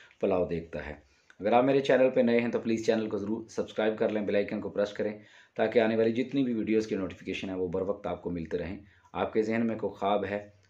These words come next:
जहन में कोई सवाल है, तो WhatsApp नंबर जो स्क्रीन पे शो होता है, आप इसके ऊपर वॉइस मैसेज करें, वॉइस, टेक्स्ट मैसेज ना करें, वॉइस मैसेज करें,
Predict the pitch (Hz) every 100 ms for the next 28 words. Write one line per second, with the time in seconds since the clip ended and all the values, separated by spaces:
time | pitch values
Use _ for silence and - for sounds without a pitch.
0 | _ 87 98 104 101 104 - 85 98 101
1 | 95 - _ _ _ _ - 90 90 87
2 | 80 - - 95 - 107 107 98 95 95
3 | 90 95 104 104 92 82 - 87 - -
4 | 90 92 - 92 107 113 - _ _ 82
5 | 95 101 104 95 101 - 92 95 - 85
6 | 98 101 - 90 - 120 123 - 101 92
7 | 85 80 76 73 76 80 104 117 120 117
8 | 117 107 110 107